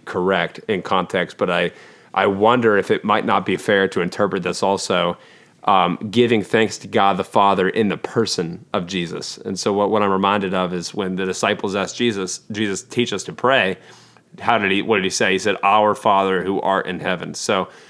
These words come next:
we know to call God Father, not because he was, he just said, "Hey, call me Father," but because Jesus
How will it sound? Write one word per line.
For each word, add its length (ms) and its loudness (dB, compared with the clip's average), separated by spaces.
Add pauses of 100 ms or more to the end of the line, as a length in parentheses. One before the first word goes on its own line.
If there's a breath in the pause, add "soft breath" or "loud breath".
(240 loud breath)
we 500 2
know 720 2
to 180 -6
call 300 0
God 260 2
Father, 680 2 (100)
not 260 2
because 320 -2
he 80 0
was, 300 -4 (120)
he 140 -2
just 160 -2
said, 220 2
"Hey, 200 2
call 200 2
me 100 -2
Father," 460 2 (480 loud breath)
but 100 2
because 340 2
Jesus 480 -2